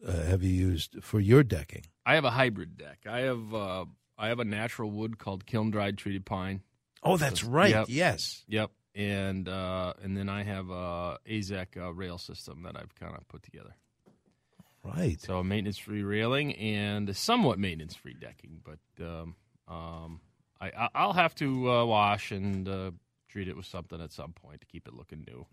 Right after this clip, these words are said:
Speaker 1: But it, don't you, d-, doesn't one have to do that anyway, no matter if you have a,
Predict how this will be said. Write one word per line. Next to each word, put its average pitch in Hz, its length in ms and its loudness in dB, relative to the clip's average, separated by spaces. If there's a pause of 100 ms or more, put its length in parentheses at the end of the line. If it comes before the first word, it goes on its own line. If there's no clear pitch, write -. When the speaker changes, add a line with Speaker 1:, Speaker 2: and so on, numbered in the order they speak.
Speaker 1:
But 147 120 8
it, 131 140 8
don't 135 260 10
you, 135 60 0
d-, 117 200 4
doesn't 113 540 6 (100)
one 120 300 8
have 117 240 10
to 123 60 0
do 117 200 10
that 107 180 10
anyway, 113 420 8
no 110 80 8
matter 101 360 6
if 92 200 2
you 104 80 6
have 101 140 6
a, 98 140 4